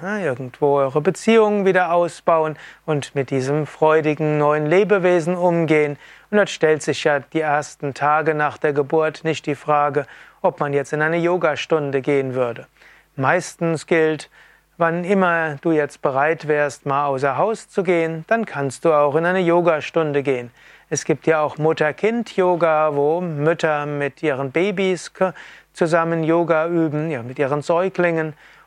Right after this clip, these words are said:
Oder angenommen, du hast ein ruhiges Kind, dann kannst du auch in den meisten Yogaschulen auch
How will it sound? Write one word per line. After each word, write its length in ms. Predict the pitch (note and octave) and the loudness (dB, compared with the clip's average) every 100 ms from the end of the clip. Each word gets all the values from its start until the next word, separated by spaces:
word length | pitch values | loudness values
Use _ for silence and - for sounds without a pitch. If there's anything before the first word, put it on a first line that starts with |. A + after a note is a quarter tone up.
| _ | _
Oder 300 | E3+ D3+ D3+ | 2 4 2
angenommen, 480 | D#3+ D3 D3+ D3 C#3 | 0 0 0 0 0
du 100 | C#3 | 0
hast 200 | B2+ D#3 | 0 -2
ein 100 | D3+ | -2
ruhiges 540 | C#3+ G3 A3+ G3+ - | 0 0 0 -2 -2
Kind, 420 | G3 G3 G#3 - | -4 -2 -4 -4
dann 180 | A#3+ B3 | -4 -2
kannst 380 | - D3+ C#3+ - | -4 -4 -6 -2
du 120 | E3+ | -2
auch 340 | D3+ D3+ E3 D#3+ | 2 2 0 -2
in 100 | C#3 | -4
den 160 | C3+ | -2
meisten 480 | C3 D3 - - E3+ | 0 0 -2 -2 0
Yogaschulen 1000 | D#3 E3 D#3+ D#3 - F3 F3 F3 F3 F3 | 2 2 2 0 0 0 0 0 -2 -2
auch 400 | D3+ D#3 D#3+ | 0 2 0